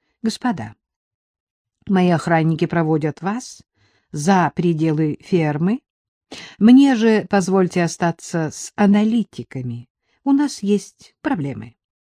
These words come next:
Я думал, что после ухода гостей Крэпс объяснит нам весь этот спектакль. Но он,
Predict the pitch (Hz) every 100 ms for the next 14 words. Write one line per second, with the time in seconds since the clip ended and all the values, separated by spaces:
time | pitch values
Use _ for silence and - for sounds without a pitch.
0 | _ _ _ _ _ _ _ - _ _
1 | - 156 170 180 180 170 - 160 170 175
2 | 170 160 175 165 160 165 - - 160 -
3 | 165 170 - - - _ - 156 165 170
4 | - 247 311 - 175 147 143 165 - 156
5 | 156 - - - 180 _ 139 - - 104
6 | _ _ _ _ - 214 254 - 165 156
7 | 156